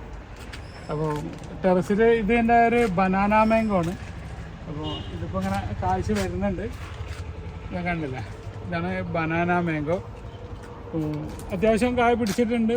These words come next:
മുകളിലൊക്കെ ഉണ്ട്. ഇതൊക്കെ ബനാന മാംഗോ ആണ്. നമ്മൾ ടെറസിൽ ചെടികൾ വെക്കുമ്പോൾ ഇതൊക്കെ ഒരു ഇപ്പോൾ വെച്ചിട്ട് ഇപ്പോൾ രണ്ട് വർഷം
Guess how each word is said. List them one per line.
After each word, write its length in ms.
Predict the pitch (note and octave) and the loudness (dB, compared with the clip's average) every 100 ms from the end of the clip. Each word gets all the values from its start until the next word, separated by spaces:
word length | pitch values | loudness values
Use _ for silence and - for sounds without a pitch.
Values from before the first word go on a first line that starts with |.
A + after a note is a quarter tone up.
| A3+ | 2
മുകളിലൊക്കെ 500 | G#3 G#3 G#3+ G3 G#3 | 2 2 2 2 2
ഉണ്ട്. 160 | F#3+ G3+ A#3+ - | 2 0 -2 -6
ഇതൊക്കെ 300 | F#3+ F3 G3 - F3 | -6 -4 -4 -4 -2
ബനാന 280 | E3+ E3+ F3+ F3+ | 2 2 4 4
മാംഗോ 240 | F#3 F3+ D#3 | 4 4 2
ആണ്. 100 | C#3+ - - - - E3+ | 0 -6 -16 -16 -6 2
നമ്മൾ 220 | E3+ F#3+ E3 | 6 6 10
ടെറസിൽ 400 | F#3+ F#3 A3 A3 B3+ B3 D#3+ - - A3+ - | 8 10 6 8 6 4 -2 -4 -6 -4 4
ചെടികൾ 340 | G3+ G3+ A3 A3+ A3 | 6 6 8 8 6
വെക്കുമ്പോൾ 420 | - G#3 A3 A#3 F#3+ | 4 2 2 0 -2
ഇതൊക്കെ 240 | F3+ G3 G#3+ | 0 2 2
ഒരു 100 | A3 | 2
ഇപ്പോൾ 180 | G3 A3+ A3 | 0 0 0
വെച്ചിട്ട് 240 | - G#3+ | 0 -2
ഇപ്പോൾ 140 | G#3+ A#3 | -2 0
രണ്ട് 160 | G#3+ A3 | 0 0
വർഷം 240 | A3 G#3+ | 0 0